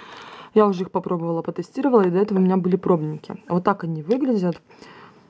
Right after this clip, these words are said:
Небольшие такие, по пятнадцать миллилитров. Упаковки я уже выбросила, потому что место занимают, и я этими водичками сейчас планирую пользоваться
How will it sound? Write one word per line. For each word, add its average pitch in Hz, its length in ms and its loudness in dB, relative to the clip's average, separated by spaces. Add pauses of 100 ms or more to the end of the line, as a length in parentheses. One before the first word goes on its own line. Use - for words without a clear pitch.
(2000)
Небольшие 208 600 6
такие, 208 320 2
по 196 100 6
пятнадцать 180 520 0
миллилитров. 180 560 4
Упаковки - 420 -4
я 170 140 -2
уже 165 180 -6
выбросила, 208 460 0
потому 208 220 2
что 208 160 -2
место 196 280 4
занимают, 180 440 2
и 175 40 0
я 175 100 2
этими 175 220 0
водичками 165 480 0
сейчас - 320 -4
планирую 160 340 2
пользоваться 165 760 2